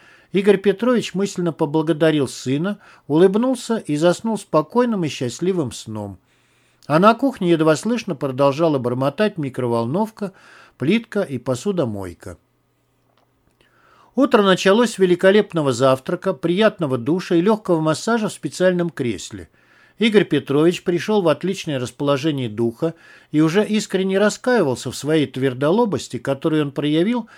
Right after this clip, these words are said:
сопротивляясь наступлению прогресса. «Вам пора на прогулку, хозяин»,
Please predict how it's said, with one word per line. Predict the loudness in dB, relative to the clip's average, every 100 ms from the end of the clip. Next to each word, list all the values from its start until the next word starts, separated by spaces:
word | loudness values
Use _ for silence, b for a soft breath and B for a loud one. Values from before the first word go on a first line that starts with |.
| B
сопротивляясь | -10 -6 -4 -2 0 2 2 2
наступлению | -4 -8 -8 0 2 2 0
прогресса. | 0 -2 0 -2 -4 -8 -14 -16 b b b b b b 0
«Вам | 2 4
пора | 6 6 6
на | 2
прогулку, | 2 2 2 0 0 -4
хозяин», | 0 0 2 2 0